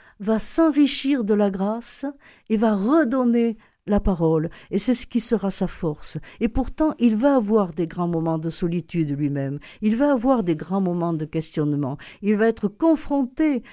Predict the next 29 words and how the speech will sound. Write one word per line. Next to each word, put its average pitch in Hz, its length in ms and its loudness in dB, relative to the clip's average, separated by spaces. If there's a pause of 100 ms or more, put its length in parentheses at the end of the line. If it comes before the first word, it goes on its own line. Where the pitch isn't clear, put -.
(260)
à 196 140 -2
la 190 120 0
fragilité 220 880 0
humaine. 180 560 2
Il 208 120 4
ne 208 40 2
va 233 120 2
pas 349 260 -4
toujours 208 560 0
être 185 260 -4
compris, 156 600 -4 (500)
mais 214 440 6
il 214 140 -2
va 208 140 2
toujours 277 640 4 (160)
être 214 300 -4
animé 220 640 4 (420)
par 208 320 -6
cette - 380 -4
force. - 600 -4 (460)
Et 247 100 4
c'est 170 460 -2
dans 370 260 4
l'obéissance 233 1040 2 (840)
à 285 120 0
la 294 120 2
parole, 190 560 -2 (400)
dans 247 240 2
l'obéissance 262 960 2